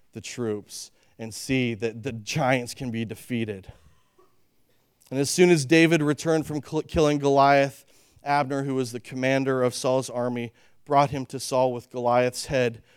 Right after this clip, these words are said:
still in David's hand. I love this. How awesome <laughs> a trophy would that make in your man cave?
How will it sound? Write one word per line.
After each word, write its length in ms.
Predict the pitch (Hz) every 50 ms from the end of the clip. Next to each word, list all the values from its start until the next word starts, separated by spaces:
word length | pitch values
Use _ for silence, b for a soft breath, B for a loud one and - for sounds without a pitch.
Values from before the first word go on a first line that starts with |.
| b b
still 360 | _ - - - 143 135 131 120
in 240 | 123 120 113 113 110
David's 400 | 123 117 117 110 110 104 - -
hand. 420 | - 120 107 101 92 87 85 - - - _ _ _ _ _ _ _ _
I 100 | - 110
love 260 | 110 113 113 110 95 92
this. 340 | 95 92 82 - - - _ _ _ - _ _ _ _ _ _
How 240 | - 131 123 120 -
awesome 560 | 131 127 123 123 - - - 123 113 110 104 - - - - - - - -
<laughs> 340 | _ _ - - - -
a 320 | - 135 135 113 107 110 120
trophy 440 | - - - 123 123 117 - 107 98
would 160 | 98 107 104
that 180 | 110 110 110
make 180 | 113 104 98 -
in 80 | 107 101
your 100 | 98 101
man 260 | 101 101 104 104 104
cave? 380 | - 110 90 90 92 - -